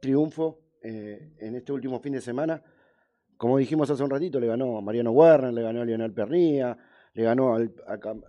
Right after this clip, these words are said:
al puntero del campeonato, que es su compañero de equipo. O sea, tenemos, tiene un gran futuro este chico, un gran futuro. Y ojalá siga creciendo, porque todos los chicos que,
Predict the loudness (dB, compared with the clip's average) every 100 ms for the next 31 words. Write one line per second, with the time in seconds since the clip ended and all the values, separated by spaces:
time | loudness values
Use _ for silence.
0 | -16 -14 -12 -12 -14 -18 -20 _ _ _
1 | -8 -6 0 2 2 0 0 0 -2 -4
2 | -8 -8 -6 -6 -4 -4 -4 -8 -6 -10
3 | -12 _ _ _ _ _ _ _ _ _
4 | -10 -8 -4 -4 -4 -4 -8 -14 _ _
5 | _ _ _ _ _ _ _ -10 -6 -4
6 | -4 -2 0 0 0 0 0 0 -4 -10
7 | -14 -14 _ _ _ _ _ _ -12 -2
8 | -2 -2 -4 -4 -6 -10 _ _ _ _
9 | -8 -4 0 2 4 4 2 _ _ -14
10 | 0 2 2 0 0 0 0 -2 -4 -4
11 | -4 -8 _ 0 0 0 -4 -4 -4 -4
12 | -4